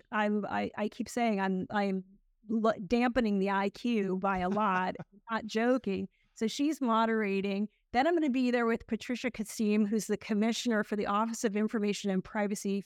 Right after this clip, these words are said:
Speaker 1: for Ontario. I mean, brought to you by, she's sitting in the chair where Ann Cavoukian wrote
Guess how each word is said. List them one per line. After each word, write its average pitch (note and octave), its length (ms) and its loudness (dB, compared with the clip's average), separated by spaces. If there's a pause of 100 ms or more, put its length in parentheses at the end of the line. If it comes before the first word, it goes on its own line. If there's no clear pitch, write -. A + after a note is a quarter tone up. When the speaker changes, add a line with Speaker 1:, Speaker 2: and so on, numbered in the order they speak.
Speaker 1:
for G#3 140 0
Ontario. G3+ 840 0 (320)
I - 20 0
mean, G#3+ 240 2 (300)
brought A#3+ 300 2
to - 120 -2
you A#3+ 200 2
by, G3+ 600 0 (340)
she's - 240 -6
sitting C#4 260 2
in A3+ 100 2
the G#3 80 2
chair A3 320 0
where G3+ 120 0
Ann G#3 180 2
Cavoukian G#3 760 0
wrote G3+ 320 0